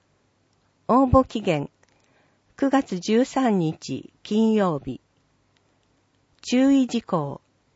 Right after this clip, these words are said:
作品は原則返却できません。入賞作品の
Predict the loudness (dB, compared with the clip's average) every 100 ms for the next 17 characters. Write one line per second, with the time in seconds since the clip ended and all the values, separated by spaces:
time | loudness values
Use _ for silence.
0 | _ _ _ _ _ _ _ _ -6 -6
1 | -6 -2 0 2 2 -2 -4 -18 -10 0
2 | 2 2 0 -2 -4 0 0 0 -4 -2
3 | -4 -2 -2 -2 -2 -4 -4 -8 _ _
4 | _ _ _ _ _ _ _ _ _ -4
5 | 2 2 2 2 0 0 -6 -6 -2 -2
6 | 0 -4